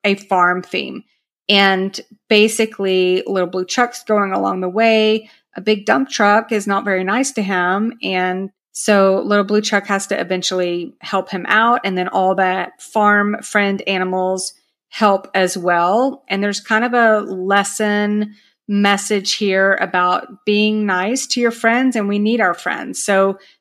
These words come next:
it's great for early childhood. It is a complete episode. So you can see that there is a problem when the big dump truck gets stuck, and then there's a plan to help get him out. And then there is a resolution.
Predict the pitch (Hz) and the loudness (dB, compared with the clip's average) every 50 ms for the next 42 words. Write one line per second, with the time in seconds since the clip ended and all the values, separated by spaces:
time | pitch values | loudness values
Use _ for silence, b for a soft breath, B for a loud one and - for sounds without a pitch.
0 | _ _ - - - 226 233 262 254 262 254 240 240 233 240 240 233 - 226 202 | _ _ -10 0 2 4 4 4 2 0 0 2 2 2 2 0 0 0 2 2
1 | 202 208 202 196 208 202 202 208 208 - 220 220 - 220 220 240 254 254 - 262 | 2 2 0 0 0 0 0 0 0 -2 -2 0 0 0 2 2 2 2 2 0
2 | 247 254 262 262 247 262 277 277 302 269 - - 175 175 170 - 185 180 170 180 | 0 2 2 2 2 2 0 0 -2 -2 -2 -2 -2 -2 -4 -4 -6 -6 -6 -8
3 | 196 202 - - - 220 214 226 233 - 247 208 208 196 - 190 180 - - 185 | -8 -8 -8 -6 -4 -2 -2 -2 -2 -2 -2 -2 -2 -2 0 0 0 0 -2 -2
4 | 180 214 226 220 - - 202 196 190 196 202 202 208 214 202 190 185 185 180 - | 0 0 -2 -2 2 4 4 4 4 2 0 0 0 0 0 0 -2 -4 -6 -8
5 | _ _ _ _ _ - 190 180 - 196 185 170 - 196 202 202 - - - 202 | _ _ _ _ _ -4 -4 -2 0 -2 -4 0 0 0 0 0 -2 -4 -4 -2
6 | 175 - - - 180 - - - - - - - - 226 170 165 190 233 214 - | -2 -2 -4 -6 -8 -6 -6 -6 -6 -6 -4 0 0 0 2 2 0 -2 -2 -6
7 | - _ _ _ _ _ _ _ _ _ _ 208 208 202 202 196 196 190 190 185 | -14 _ _ _ _ _ _ _ _ _ _ -2 0 2 2 2 2 2 2 2
8 | 185 190 185 185 190 180 180 190 190 - - - 220 208 190 185 185 190 202 202 | 0 0 0 0 0 0 2 0 -4 -6 -4 -2 -2 0 0 0 0 0 -2 -2
9 | 208 190 185 185 302 - - 190 185 208 240 254 226 180 170 175 180 202 220 - | -2 0 0 -2 -2 -2 -2 0 0 2 2 2 2 4 4 4 4 4 2 2
10 | 196 185 175 170 175 175 175 180 180 196 196 190 190 190 190 233 254 262 233 202 | -2 -4 -4 -4 -4 -4 -2 -2 -2 -2 0 0 0 0 0 0 0 0 0 0
11 | 180 - - - 180 175 180 196 226 254 | 0 -2 -4 -4 -2 -2 -2 -2 -2 -2